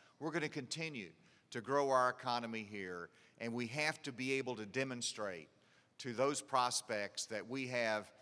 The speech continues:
a path for a skilled workforce. This is the beginning of that path and the demonstration that we can fill the needs of industry in our workforce.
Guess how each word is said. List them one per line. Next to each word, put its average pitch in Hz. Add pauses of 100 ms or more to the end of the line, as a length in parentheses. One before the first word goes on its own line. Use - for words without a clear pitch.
(160)
a 113
path 120 (300)
for 120
a 113
skilled 120
workforce. 101 (420)
This 160 (120)
is 120
the 98
beginning 107 (120)
of 117
that 107
path 139
and 107
the 107
demonstration 139 (500)
that 117
we 139
can 139
fill 127
the 110
needs 123
of 98
industry 110 (200)
in 113
our 110
workforce. 113